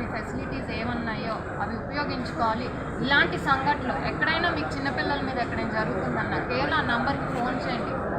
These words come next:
వాళ్ళు కేర్ తీసుకుంటారు. ఇలాంటి సంఘటనలు మళ్ళీ పునరావృతం కాకుండా అలాగే పోలీసులు కానీ గవర్నమెంట్ వాళ్ళు కానీ తప్పకుండా సీరియస్ యాక్షన్ తీసుకొని వాళ్ళు శిక్షిస్తారు.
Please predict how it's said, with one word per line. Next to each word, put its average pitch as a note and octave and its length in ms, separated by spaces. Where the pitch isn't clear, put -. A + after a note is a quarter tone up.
వాళ్ళు D#4 480
కేర్ C4 360
తీసుకుంటారు. A#3 760
ఇలాంటి C4 240
సంఘటనలు C4+ 460
మళ్ళీ C4 200
పునరావృతం C4+ 720
కాకుండా A#3 500
అలాగే B3 240
పోలీసులు B3+ 680
కానీ B3 160
గవర్నమెంట్ B3 400
వాళ్ళు C4+ 240
కానీ A3+ 220
తప్పకుండా B3+ 560
సీరియస్ A#3+ 340
యాక్షన్ A#3 360
తీసుకొని - 420
వాళ్ళు - 240
శిక్షిస్తారు. - 420